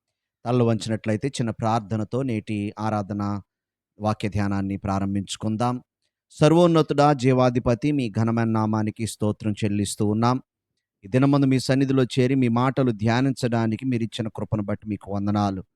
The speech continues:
మీ బిడ్డలు మీ మాటలు ఆలకిస్తూ ఉండగా,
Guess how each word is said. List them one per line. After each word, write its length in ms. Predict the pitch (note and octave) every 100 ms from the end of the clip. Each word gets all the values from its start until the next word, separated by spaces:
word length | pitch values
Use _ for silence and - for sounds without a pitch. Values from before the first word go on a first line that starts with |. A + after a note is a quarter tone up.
| _ _ _ -
మీ 60 | G2
బిడ్డలు 280 | A#2 A#2
మీ 100 | A2+
మాటలు 380 | A2+ A2+ A#2 A#2
ఆలకిస్తూ 500 | A#2 A#2+ - A2 -
ఉండగా, 420 | A2+ A2+ A#2 C3